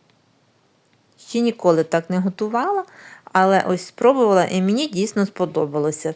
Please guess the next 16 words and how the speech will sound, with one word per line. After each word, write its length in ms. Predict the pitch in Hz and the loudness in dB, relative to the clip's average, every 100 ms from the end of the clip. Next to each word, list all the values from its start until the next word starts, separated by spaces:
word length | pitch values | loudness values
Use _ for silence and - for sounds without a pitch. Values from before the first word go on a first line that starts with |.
| - _ - | -12 _ -6
В 60 | |
глибоку 480 | 180 240 220 220 190 | 2 4 4 2 0
сковорідку 640 | - 208 196 202 185 - 180 | -2 0 2 4 2 0 -2
наливаю 680 | 180 180 180 180 160 156 - _ _ | 2 4 6 4 4 0 -8 _ _
воду, 560 | 165 156 160 170 285 - _ 277 | -4 0 0 2 -2 -4 _ -6
небагато, 800 | 254 175 160 160 160 190 285 - - - - - | -2 0 0 0 0 2 0 0 -12 -20 -20 -6
і 220 | 220 208 - - - | 2 2 0 -14 -6
викладаю 760 | 180 180 185 175 226 320 339 294 - _ | -6 0 0 4 6 6 4 -2 -12 _
чистий 500 | - 285 381 381 247 | -6 -2 -2 2 2
рушничок. 760 | 220 214 202 185 - 151 139 - | 2 2 0 0 0 -2 -2 -4
Води 400 | 185 196 233 214 | -4 0 2 4
має 260 | 190 185 | 4 4
бути 300 | 170 175 180 | 2 -2 -4
стільки, 500 | - - 302 - 202 | -4 -2 -4 -4 -8
щоб 220 | - 175 | -6 -8
повністю 720 | 170 - 220 349 359 - - | -6 2 4 4 -2 -6 -6